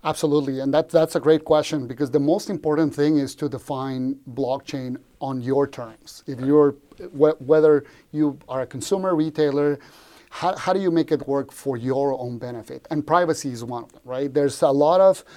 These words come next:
Speaker 1: comparisons between the pub-, public blockchain, the private blockchain. I think that's where enterprise blockchain comes handy, is you don't have to share it all. It's not a binary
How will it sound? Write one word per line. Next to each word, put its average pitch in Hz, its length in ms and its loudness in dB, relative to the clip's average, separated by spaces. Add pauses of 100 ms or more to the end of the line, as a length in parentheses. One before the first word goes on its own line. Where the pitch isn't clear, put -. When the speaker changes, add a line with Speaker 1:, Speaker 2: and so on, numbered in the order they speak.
(720)
Speaker 1:
comparisons 156 680 4
between 135 300 -6
the 123 80 -8
pub-, 139 460 -2
public 143 300 -2
blockchain, 131 560 -6
the 123 120 -16
private 131 420 -6
blockchain. 127 560 -6
I 131 80 -10
think 190 200 -4
that's 185 180 -4
where 147 200 2
enterprise 147 520 -2
blockchain 127 520 -6
comes 131 280 -8
handy, 151 500 -12 (440)
is 123 140 -6
you 143 120 2
don't 185 180 0
have 151 240 -8
to 151 80 -4
share 139 280 -2
it 127 80 -4
all. 117 240 -6
It's 131 180 -8
not 160 200 2
a 151 60 4
binary 131 680 -4